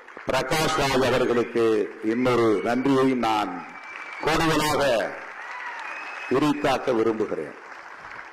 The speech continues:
அவரும் நானும் சேர்ந்து போவதாகவும் திட்டமிட்டோம். "நீங்க வந்து பத்துக்கு போக வேண்டாம், நாலுக்கு போங்க, நானும் சேர்ந்து வருகிறேன்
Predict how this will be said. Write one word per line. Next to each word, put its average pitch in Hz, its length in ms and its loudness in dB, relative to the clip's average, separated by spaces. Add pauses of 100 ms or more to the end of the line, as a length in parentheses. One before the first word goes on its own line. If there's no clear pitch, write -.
(2250)
அவரும் 131 380 0
நானும் 127 320 0
சேர்ந்து 135 420 2
போவதாகவும் 123 600 0
திட்டமிட்டோம். 104 600 -4
"நீங்க 104 340 0
வந்து 101 240 -2
பத்துக்கு 107 460 -6
போக 101 260 -2
வேண்டாம், 107 320 -4
நாலுக்கு 110 440 -2
போங்க, 101 280 0
நானும் 113 440 -2
சேர்ந்து 113 260 2
வருகிறேன் 101 500 0